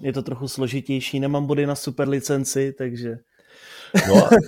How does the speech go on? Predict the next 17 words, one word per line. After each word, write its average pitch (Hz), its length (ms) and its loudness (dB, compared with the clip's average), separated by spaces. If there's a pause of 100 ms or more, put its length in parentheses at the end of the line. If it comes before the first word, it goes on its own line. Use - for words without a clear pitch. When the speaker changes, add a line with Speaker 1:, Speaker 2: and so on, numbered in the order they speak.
(220)
Speaker 2:
to 196 80 -2
jsme 131 160 0
si 147 160 -2
říkali, 101 340 2
člověče, 107 440 2
eh, 90 540 4
abychom 95 340 -2
zůstali 95 360 -2
věrní 98 300 -2
tématu 95 540 0 (160)
t-, 87 140 0
této 92 340 -2
epizody 95 420 -4
podcastu 92 760 -6
Kolo 95 260 0
na 82 120 -2
kolo, 98 440 0